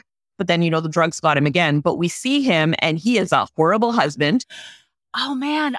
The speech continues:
Speaker 2: I didn't even think about this right now. I'm s-, until right now. I'm sorry to cut you off, Kieran. You can have the
Speaker 1: No.
Speaker 2: floor back in just a sec.
Speaker 1: No, no, no. Go ahead.
Speaker 2: But this was so, oh, shit, Mia Hopkins, you fucking hot genius.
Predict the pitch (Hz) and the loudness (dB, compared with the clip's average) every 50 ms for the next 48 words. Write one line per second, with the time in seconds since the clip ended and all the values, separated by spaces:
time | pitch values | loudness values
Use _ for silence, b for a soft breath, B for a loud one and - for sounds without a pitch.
0 | - - 254 302 330 349 370 359 294 285 233 226 233 240 254 226 240 208 214 196 | -4 -4 -2 -2 -2 -4 -4 -4 -4 -4 -4 -6 -8 -8 -6 -6 -6 -8 -8 -12
1 | - 202 202 202 190 202 196 190 185 185 180 - - - - 214 214 190 208 214 | -10 -8 -8 -8 -6 -4 -4 -4 -4 -4 -8 -10 -12 -8 -6 -6 -6 -6 -6 -10
2 | 202 196 185 185 180 185 175 170 175 170 - 190 190 196 202 - - 208 - 214 | -8 -6 -8 -6 -6 -4 -6 -6 -6 -8 -10 -8 -8 -8 -8 -8 -10 -10 -10 -8
3 | 185 175 - - - 180 170 165 160 156 160 185 175 - 190 180 180 196 180 180 | -10 -10 -12 -14 -14 -12 -12 -10 -10 -12 -14 -16 -14 -12 -12 -8 -8 -6 -4 -2
4 | 202 208 202 185 175 160 - 160 160 - 165 170 151 - - - - - 180 - | -4 -4 -4 -10 -10 -8 -8 -8 -8 -8 -12 -16 -14 -14 -14 -16 -14 -14 -14 -12
5 | - 170 151 - - _ 226 254 294 339 294 226 208 240 240 277 208 190 - _ | -8 -8 -10 -10 -4 _ 0 0 2 2 0 0 -2 0 0 0 0 -2 -4 _
6 | _ _ _ 247 233 220 202 - - _ _ _ _ - 214 262 285 - - 349 | _ _ _ -6 -4 -4 -4 -6 -8 _ _ _ _ -10 -8 -6 -6 -6 -8 -10
7 | 320 - - - 262 247 247 240 240 240 240 - 247 285 294 - - - 349 320 | -10 -8 -8 -6 -4 -2 -2 -2 -4 -4 -6 -8 -8 -8 -6 -4 -6 -4 -4 -4
8 | 208 - _ _ _ _ 240 247 277 302 311 254 220 277 302 320 285 - 233 214 | -6 -6 _ _ _ _ -4 -4 -2 -2 -2 -4 -4 -4 -4 -4 -6 -8 -12 -12
9 | 208 196 220 202 - 262 262 269 285 285 269 262 254 - 208 185 214 247 254 - | -10 -10 -12 -10 -8 -8 -8 -6 -6 -6 -6 -6 -8 -10 -12 -8 -6 -6 -6 -6
10 | 220 196 226 277 285 233 196 180 180 196 202 | -6 -10 -8 -8 -6 -6 -8 -10 -10 -12 -14